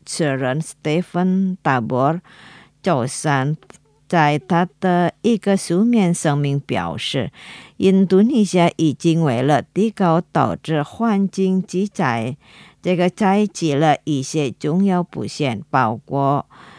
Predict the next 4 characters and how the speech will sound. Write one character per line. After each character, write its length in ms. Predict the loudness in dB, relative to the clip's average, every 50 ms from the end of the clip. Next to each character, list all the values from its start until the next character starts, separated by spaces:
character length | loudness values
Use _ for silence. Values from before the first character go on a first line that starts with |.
| -20 _ _ _
消 1120 | -20 -16 -14 -12 -4 -2 2 2 4 4 6 6 6 6 4 4 2 2 2 2 0 0 -2 _ _ _
除 280 | -20 -8 -4 -2 -2 0
与 440 | 0 0 0 0 0 0 0 -2 -6 _ _ _ _ _ _ _ _ _ _ _
支 520 | -6 -2 0 2 2 2 2 2 2 0